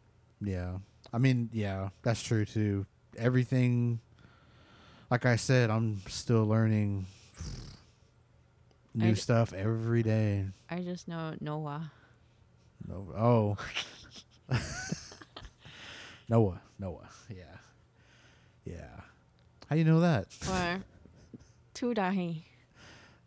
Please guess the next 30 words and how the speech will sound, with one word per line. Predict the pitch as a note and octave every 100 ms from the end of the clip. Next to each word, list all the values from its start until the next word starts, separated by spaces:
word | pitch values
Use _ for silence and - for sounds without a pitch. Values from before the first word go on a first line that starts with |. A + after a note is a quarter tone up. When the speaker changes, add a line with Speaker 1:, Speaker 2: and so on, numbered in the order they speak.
| _ _ _ _ _ _
Speaker 1:
Oh, | G2+ G#2 B2+
yeah. | C3+ B2+
Tudahi, | - B2 A2+ A2 G2+ G2
yeah. | G#2 G2 F#2+ F#2+ _ - - - - - - _
Who | C3
taught | C3 D#3 D3+
you | D#3 E3 A#2 - - -
that? | D4+ - F4 - - - -
<laughs> | - _ _ _ - - - F#3 G#3 - _ -
Speaker 2:
I | A3
know | D#4+ D#4
some | A#3+
Pawnees. | A#3+ F#3 F3+ E3 G#3 A3+
Speaker 1:
<laughs> | -
No, | G#3 B2+ -
I'm | B2+ -
just | A#2 G#2 -
kidding. | - - B2 - - - - - - - _ _ -
And | B2+
I | C3
was | C3
listening | C#3+ D3+ C3+
to, | A#2+ G#2+ G2+ G2+
oh, | C3+ D#3
yeah, | D3+ G#2+
we're | G2+ A#2
going | A#2+ C3+
back | C3+ C3
to |
Pony. | A2+ B2 C#3 A#2 G#2+